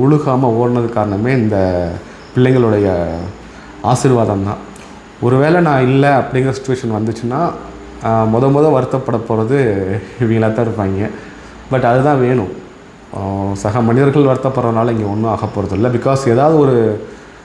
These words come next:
ஒரு நோக்கம் இருக்கும், ஏதாவது ஒரு தேவைகள் இருக்கும். அந்த தேவைகள் இல்லாம போச்சுன்னு வருத்தப்படுவாங்க. But இவங்க வருத்தப்படும் போது அது ஒரு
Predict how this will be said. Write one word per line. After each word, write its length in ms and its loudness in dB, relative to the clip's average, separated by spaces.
ஒரு 120 -2
நோக்கம் 340 0
இருக்கும், 260 -4
ஏதாவது 240 2
ஒரு 140 2
தேவைகள் 400 2
இருக்கும். 300 -4
அந்த 140 -2
தேவைகள் 280 0
இல்லாம 260 2
போச்சுன்னு 360 0
வருத்தப்படுவாங்க. 580 -6
But 160 -2
இவங்க 300 4
வருத்தப்படும் 460 0
போது 540 2
அது 220 -4
ஒரு 440 -2